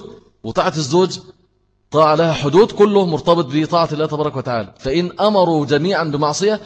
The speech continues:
فلا سمع، فلا سمع ولا طاعة. فالأب والأم الأصل ما تدخلوش في حياة أبنائهم إلا بالتوجيه فقط، التوجيه الشرعي، مش بالعقل بقى، وإن لازم تنتصر لنفسها وتنتصر لذاتها والك-، لا.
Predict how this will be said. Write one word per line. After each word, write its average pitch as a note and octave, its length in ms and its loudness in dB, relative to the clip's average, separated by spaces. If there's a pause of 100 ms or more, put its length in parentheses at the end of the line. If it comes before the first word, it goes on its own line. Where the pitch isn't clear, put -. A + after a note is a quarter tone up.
(140)
فلا C#3+ 240 0
سمع، D#3+ 520 -6 (400)
فلا C3+ 220 0
سمع D3 300 -2
ولا D3+ 160 2
طاعة. A#2 300 -6 (180)
فالأب F3 340 -2
والأم G3 280 0
الأصل F3 300 -6
ما E3+ 100 -4
تدخلوش C#3 460 -8
في D#3 100 -8
حياة D3 260 -4 (600)
أبنائهم D#3+ 320 0
إلا D#3+ 320 0 (440)
بالتوجيه B2+ 440 0
فقط، D#3+ 460 2
التوجيه C#3+ 420 0
الشرعي، E3 400 0 (480)
مش G#2+ 140 -10
بالعقل C3+ 500 -2
بقى، F3 420 4
وإن C3+ 1080 -4
لازم D3 320 0
تنتصر D3+ 460 -2
لنفسها C3+ 640 0
وتنتصر C#3+ 520 -4
لذاتها C3+ 380 -4
والك-، B2+ 180 -6
لا. - 380 -8